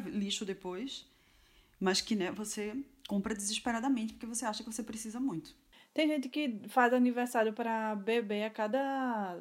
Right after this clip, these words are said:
Speaker 2: mês. Eu não entendo isso. Pra que você comprar um monte de coisa? Não precisa, tipo, o bebê não vai se lembrar do cada mês que ele vai fazer um mês, dois meses, três meses.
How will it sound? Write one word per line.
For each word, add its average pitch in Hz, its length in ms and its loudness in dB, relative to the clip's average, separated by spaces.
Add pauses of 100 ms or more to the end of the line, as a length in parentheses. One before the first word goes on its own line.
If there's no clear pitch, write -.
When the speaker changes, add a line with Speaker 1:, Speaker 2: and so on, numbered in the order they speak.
Speaker 2:
mês. 202 640 0 (180)
Eu 202 120 -4
não 214 100 -2
entendo 196 360 -4
isso. - 340 -12 (920)
Pra 240 200 6
que 247 260 8
você 233 260 -2
comprar 208 360 -4
um 196 40 -2
monte 202 200 -4
de 208 60 -4
coisa? 196 840 -4 (340)
Não 240 240 6
precisa, 254 680 0
tipo, 185 300 -8
o 190 100 -6
bebê 220 280 -2
não 269 140 0
vai 233 160 2
se 247 100 -6
lembrar 185 640 -2 (360)
do 190 180 -8
cada 190 320 -4
mês 185 300 -8
que - 100 -12
ele 180 120 -12
vai 180 120 -10
fazer 185 320 -12
um 185 100 -10
mês, 180 320 -6
dois 185 220 -10
meses, 175 360 -10
três 190 260 -6
meses. 170 520 -12